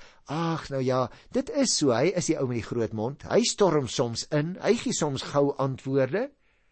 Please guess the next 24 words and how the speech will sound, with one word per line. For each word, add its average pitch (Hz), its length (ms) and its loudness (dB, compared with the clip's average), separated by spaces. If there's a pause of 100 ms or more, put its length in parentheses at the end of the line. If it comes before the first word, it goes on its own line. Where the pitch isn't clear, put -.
(840)
Luister 123 340 -2
wat 101 140 -2
sê 107 160 -8
hy 85 80 -10
hier. 82 260 -16 (1040)
"Here, 113 440 -2 (1160)
na 127 180 0
wie 247 180 -2
toe 160 140 -4
sal 104 220 -4
ons 82 160 -10
gaan? 71 320 -14 (920)
U 220 280 2
het 123 120 4
die 104 160 -2
woorde 98 600 -2 (720)
wat 117 220 -2 (140)
ewige 147 480 4
lewe 92 380 -6
gee." - 380 -14 (640)
Met 139 260 -4
ander 240 280 2
woorde, 107 240 0
hier 185 500 0